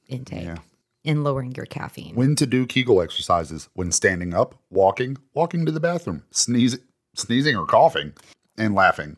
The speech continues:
Speaker 1: Yeah, because believe it or not, women after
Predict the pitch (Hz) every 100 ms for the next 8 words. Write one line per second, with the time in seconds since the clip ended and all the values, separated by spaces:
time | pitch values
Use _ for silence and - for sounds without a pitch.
0 | _ 208 202 196 202 185 180 202 214 247
1 | 330 311 202 160 180 156 139 139 _ 143
2 | 160 190 220 226 208 175 170 147 170 151
3 | 135